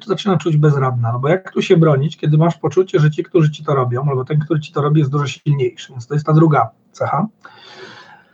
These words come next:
Wreszcie trzecia, która jest taka bardzo dyskusyjna tak naprawdę, ja sam ją dyskusu-, dyskutuję w literaturze, to jest kwestia intencjonalności, czyli tego, że ci, co to robią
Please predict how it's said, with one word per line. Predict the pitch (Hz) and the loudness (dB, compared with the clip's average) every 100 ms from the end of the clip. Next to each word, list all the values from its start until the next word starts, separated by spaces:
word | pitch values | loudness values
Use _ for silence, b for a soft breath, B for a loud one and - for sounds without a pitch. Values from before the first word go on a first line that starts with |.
| B B B B _ _ - | B B B B _ _ 0
Wreszcie | 180 220 - | 2 4 2
trzecia, | 220 - 320 453 - 208 240 226 - | 0 4 4 4 4 6 6 4 0
która | - 190 | 2 4
jest | 196 | 4
taka | 254 220 208 | 2 2 4
bardzo | 220 220 | 6 4
dyskusyjna | 214 196 - 160 - 233 185 139 120 | 4 4 4 0 4 6 6 6 2
tak | - 139 | 0 0
naprawdę, | 139 151 139 135 139 | 0 0 0 2 2
ja | 131 | 2
sam | 175 180 160 147 | 2 4 4 4
ją | 151 151 | 4 4
dyskusu-, | 151 151 - 143 180 170 | 4 0 0 -2 0 2
dyskutuję | 160 156 - 143 190 170 | 2 0 0 2 4 6
w | 151 | 4
literaturze, | 147 151 143 185 185 | 2 0 0 2 0
to | 185 | 2
jest | 160 151 - | 0 0 -2
kwestia | 170 156 180 165 | -2 -2 0 2
intencjonalności, | 160 170 160 160 160 160 165 165 143 - - | 4 4 4 4 4 4 4 4 2 -4 -20
czyli | - 120 | -10 -10
tego, | 120 151 151 156 | -6 -6 -2 0
że | 143 139 | 0 -2
ci, | 175 | -6
co | 160 | -6
to | 127 | -2
robią | 147 247 139 139 202 | 0 2 0 0 -2